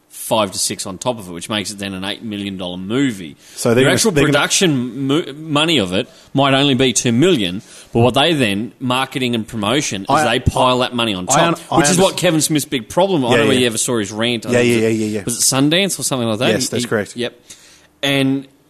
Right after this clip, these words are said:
Speaker 1: w-, if you ever get a chance to watch it, YouTube it, and, and, and you'll, you'll see Kevin Smith talking about it. And he gives you an in-depth thing about this is how the movie industry works and this is why it sucks.
Speaker 2: Mm-hmm.
Speaker 1: Because straight away they take a nice, cheap little movie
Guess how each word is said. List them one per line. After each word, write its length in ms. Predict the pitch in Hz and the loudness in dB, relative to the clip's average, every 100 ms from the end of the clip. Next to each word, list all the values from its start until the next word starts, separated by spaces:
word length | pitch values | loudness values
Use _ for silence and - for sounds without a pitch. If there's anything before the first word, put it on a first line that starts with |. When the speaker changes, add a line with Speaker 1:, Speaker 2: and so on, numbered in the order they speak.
| _ | _
Speaker 1:
w-, 420 | - - 190 156 | -18 -14 -8 -4
if 160 | 139 120 | -4 -2
you 60 | 156 | 0
ever 100 | 139 | -2
get 220 | 107 - | -4 -4
a 80 | 117 | -2
chance 240 | 120 104 | 0 0
to 40 | |
watch 140 | 113 104 | 0 -2
it, 80 | 120 | -4
YouTube 600 | 131 127 143 - 120 98 | -4 0 2 2 0 0
it, 100 | - | -4
and, 280 | 101 101 95 | -6 -6 -8
and, 360 | 101 101 101 | -10 -10 -8
and 240 | 101 95 87 _ - | -6 -6 -8 _ -10
you'll, 200 | 123 107 | -6 -6
you'll 240 | 117 117 | -6 -6
see 280 | 104 - 113 | -4 -2 -4
Kevin 280 | 90 - 101 | -6 -8 -8
Smith 280 | - 101 - | -8 -10 -8
talking 320 | 120 113 120 | -6 -6 -6
about 240 | 95 95 | -8 -8
it. 100 | 92 - - - - | -8 -12 -20 -12 -4
And 160 | 131 | -2
he 160 | 131 147 | 0 0
gives 220 | 139 131 | 0 0
you 80 | 127 | 0
an 80 | 117 | 2
in-depth 300 | 110 113 - | 0 -2 -4
thing 180 | 123 | -6
about 220 | 110 101 107 | -4 -4 -4
this 180 | - | -6
is 40 | 104 | -6
how 60 | 98 | -6
the 60 | |
movie 220 | 107 104 | -4 -4
industry 320 | 101 90 95 92 | -4 -6 -8 -8
works 300 | 107 110 - | -4 -4 -4
and 80 | |
this 120 | 107 - | -4 -4
is 80 | |
why 180 | 98 92 | -4 -4
it 60 | - | -4
sucks. 540 | - - 101 - - - | -4 -2 -2 -4 -10 -6
Speaker 2:
Mm-hmm. 340 | 127 120 131 - - | -2 0 -2 -6 -8
Speaker 1:
Because 680 | 123 - 139 127 110 - - _ _ _ _ _ - - | -6 -2 0 2 2 -2 -4 _ _ _ _ _ -20 -4
straight 400 | - - 156 175 | -2 2 2 4
away 260 | 147 127 | 4 4
they 140 | 113 135 | 2 0
take 320 | - 127 - | 0 -2 -2
a 40 | |
nice, 320 | 117 135 151 | 0 0 0
cheap 300 | - - 143 | -2 -2 -2
little 160 | 165 135 | -2 2
movie 500 | 127 110 101 143 214 | 4 4 2 -2 -4